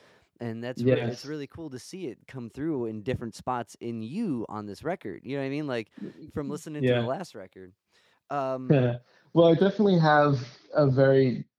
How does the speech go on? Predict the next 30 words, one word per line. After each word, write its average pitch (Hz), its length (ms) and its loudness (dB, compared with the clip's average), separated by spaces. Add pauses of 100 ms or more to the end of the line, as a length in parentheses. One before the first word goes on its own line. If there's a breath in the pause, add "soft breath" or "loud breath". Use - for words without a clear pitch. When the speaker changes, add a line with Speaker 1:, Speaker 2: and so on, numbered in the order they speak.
(120)
Speaker 2:
manic 123 640 2
mode 123 300 4
I 113 100 2
can 113 180 0
flip 120 240 -2
into, 131 400 2
and, 107 100 0
like, 107 280 -4
Dancing 117 340 0
Inside 113 320 2
Out 107 300 2
is, 110 260 -6 (240)
is 120 300 0
the 123 100 4
manic 113 440 0 (280)
track 98 340 0
on 92 140 -4
that, 87 280 -4 (180)
on 98 180 -6
that 90 160 -6
record, 107 340 -2
and 92 200 -4
it's 101 180 -6
like, 95 220 -4 (520)
it's, 127 240 -2
so 123 240 4
the 135 140 6
idea 131 260 6
of 120 60 2
having 120 500 4